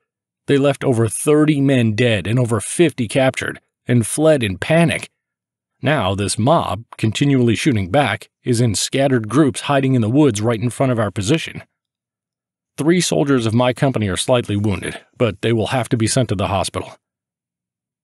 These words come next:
On the section on the left that is defended by the S S, the Reds have placed some sort of mine launcher. This bloody thing can launch up to forty mines at a time and makes a horrible howling noise.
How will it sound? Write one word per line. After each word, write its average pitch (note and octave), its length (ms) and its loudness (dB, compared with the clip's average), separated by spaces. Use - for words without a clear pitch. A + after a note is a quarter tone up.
On B2 120 2
the G#2+ 80 2
section D#3+ 400 0
on C3+ 140 2
the A#2 60 2
left A2 480 0
that G#2+ 140 -2
is G#2+ 100 -2
defended B2 380 0
by G2 120 -2
the G2 180 -4
S - 180 -4
S, G2+ 300 -2
the A#2+ 140 0
Reds A#2 240 0
have G#2+ 140 -4
placed - 320 0
some A#2+ 160 2
sort A2 200 0
of G2 120 -4
mine C3 360 4
launcher. F2+ 480 -4
This A2+ 140 0
bloody A#2 360 2
thing C3 220 2
can B2+ 240 2
launch C#3+ 240 2
up A2+ 80 0
to A2+ 100 2
forty D#3 500 2
mines D3 400 2
at A2 80 2
a G#2 60 -2
time D3 380 0
and G#2+ 100 2
makes B2+ 220 0
a G2 80 -2
horrible D3+ 560 2
howling C3 440 0
noise. - 380 -4